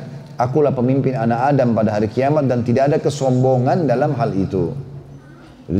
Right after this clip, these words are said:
juga sabda beliau, "Dan aku akan memegang bendera hamd, bendera, eh,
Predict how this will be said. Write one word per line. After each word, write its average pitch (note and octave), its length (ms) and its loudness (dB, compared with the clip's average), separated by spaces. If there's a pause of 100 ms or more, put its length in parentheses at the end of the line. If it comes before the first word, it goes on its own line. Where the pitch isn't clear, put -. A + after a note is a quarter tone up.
juga C3 160 2
sabda A2+ 240 2
beliau, B2 400 2 (400)
"Dan G2+ 160 0
aku C3+ 160 0
akan C3 160 0
memegang C3+ 480 2
bendera A#2+ 400 2
hamd, C3+ 400 0 (320)
bendera, B2+ 560 2 (560)
eh, F#2+ 320 -2